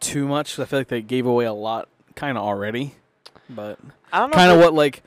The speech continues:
Speaker 2: I don't know. I feel like I still kinda don't know what, like, I know what the story's about, obviously, but you're still kinda like, "What is the story about?" And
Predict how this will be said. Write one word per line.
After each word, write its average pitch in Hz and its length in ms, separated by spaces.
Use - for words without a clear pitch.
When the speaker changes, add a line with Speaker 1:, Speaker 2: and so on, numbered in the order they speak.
Speaker 2:
I 165 60
don't 214 160
know. 123 380
I 143 100
feel 220 140
like 247 140
I 175 100
still 175 400
kinda 160 360
don't 135 360
know 143 120
what, 139 240
like, 135 320
I 156 80
know 185 180
what 185 60
the 151 80
story's 156 260
about, 127 160
obviously, 127 320
but 131 140
you're 151 120
still 185 180
kinda 175 180
like, 151 180
"What 147 140
is 143 140
the 139 60
story 143 320
about?" 123 420
And 131 240